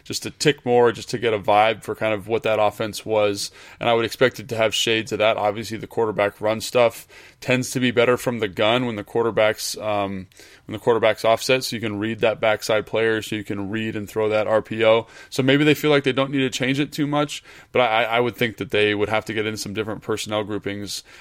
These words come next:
And the other thing that, uh, is important to be aware of Sam Ehlinger is in the preseason, all of his explosive plays come off of him breaking the pocket. So, you know, in some ways, it's almost more important this week than it was against Chicago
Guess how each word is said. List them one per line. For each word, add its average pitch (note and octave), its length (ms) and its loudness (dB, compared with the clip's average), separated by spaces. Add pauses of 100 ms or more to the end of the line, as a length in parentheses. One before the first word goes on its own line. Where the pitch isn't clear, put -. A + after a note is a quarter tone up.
And B2+ 120 0
the C#3+ 80 6
other E3+ 80 2
thing D3+ 160 4
that, B2+ 200 0
uh, A2 400 4
is A2 160 -8
important A#2 280 -4
to G#2+ 40 -4
be A2 40 -2
aware A2 180 2
of G#2+ 60 -2
Sam A2 180 -4
Ehlinger G#2+ 400 -4
is G#2 180 -4
in B2 100 -4
the G#2+ 80 -4
preseason, G#2+ 680 -4
all D3+ 200 4
of C3 100 2
his G#2+ 120 -8
explosive G#2+ 480 -6
plays A2+ 360 0
come A2 200 -2
off G2 220 0
of F#2+ 280 -4 (280)
him B2 220 -2
breaking A2 320 2
the F#2+ 80 -10
pocket. - 440 -2 (300)
So, G#2+ 420 2 (920)
you C3 180 -2
know, A2+ 180 2
in D3 360 -6
some D#3 240 2
ways, A2+ 200 2
it's A2+ 120 -2
almost C3 280 0
more A#2+ 200 0
important G#2+ 520 -2
this G#2 220 -6
week A2 220 -6
than G#2+ 100 -2
it G2+ 80 -4
was G#2+ 220 2
against G#2 240 -4
Chicago G2 640 0